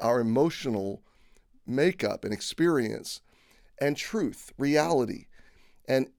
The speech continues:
my friend, it's always a dangerous thing to let your emotions lead, to live a soulish life, to let your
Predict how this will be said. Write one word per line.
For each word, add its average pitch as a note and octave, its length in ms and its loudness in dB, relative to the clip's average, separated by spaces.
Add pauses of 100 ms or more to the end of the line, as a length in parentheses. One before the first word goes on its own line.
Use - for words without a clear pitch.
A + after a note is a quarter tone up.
(360)
my C#3+ 160 2
friend, E3+ 420 0
it's D3+ 220 -2 (160)
always C#3+ 440 8
a G2+ 80 -4
dangerous G2 440 -2
thing G2 240 -8
to A2 80 -6
let A2 220 2
your G#2+ 140 -2
emotions A2+ 600 0
lead, A2 340 -4
to - 80 -8
live A#2 240 0
a A2+ 60 2
soulish B2+ 760 2
life, G2+ 420 -4
to G#2 100 -8
let A2 360 -2
your A2 220 0